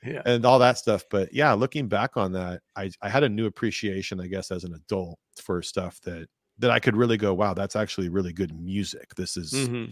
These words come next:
Speaker 2: he, he can read and write. And, you know, that, that was something that came with adulthood. And then, you know, also exposing myself to certain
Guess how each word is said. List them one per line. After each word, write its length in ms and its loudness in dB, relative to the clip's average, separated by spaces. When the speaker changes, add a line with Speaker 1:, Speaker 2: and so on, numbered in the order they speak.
Speaker 2:
he, 220 -4
he 140 -4
can 220 0
read 260 4
and 140 -2
write. 380 -2
And, 380 -8
you 120 -2
know, 160 -6
that, 260 4
that 160 10
was 140 8
something 220 4
that 100 0
came 180 2
with 140 0
adulthood. 560 2
And 180 -2
then, 320 -4
you 120 0
know, 220 0
also 280 4
exposing 520 2
myself 540 -4
to 440 -6
certain 640 -4